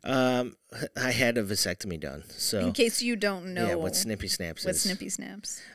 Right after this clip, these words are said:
Speaker 1: Um, so I, it was after our f-, youngest, our last child, was born, uh,
Speaker 2: Yep.
Speaker 1: a few months after that. So, but the next day, March fourth, we went to the, uh, facilities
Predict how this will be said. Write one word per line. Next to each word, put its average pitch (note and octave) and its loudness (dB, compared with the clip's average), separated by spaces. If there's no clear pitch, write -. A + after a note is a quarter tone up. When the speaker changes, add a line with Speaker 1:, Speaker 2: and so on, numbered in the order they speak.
Speaker 1:
Um, B2 2
so B2 2
I, B2 -2
it B2+ 0
was A2+ 2
after A#2 2
our G#2 -2
f-, - -8
youngest, A2 -2
our G2+ -4
last G2 -2
child, G2+ -4
was F#2 -4
born, F2+ -6
uh, G#2 2
Speaker 2:
Yep. - -8
Speaker 1:
a - -10
few - -2
months A#2 0
after G2 -2
that. F2+ -2
So, F#2 -2
but A2 2
the A2 0
next A#2 0
day, A2 4
March G2 -2
fourth, A2+ -2
we G#2 -2
went G2 -2
to A2 -2
the, F#2 -2
uh, D#2+ -8
facilities F#2 -2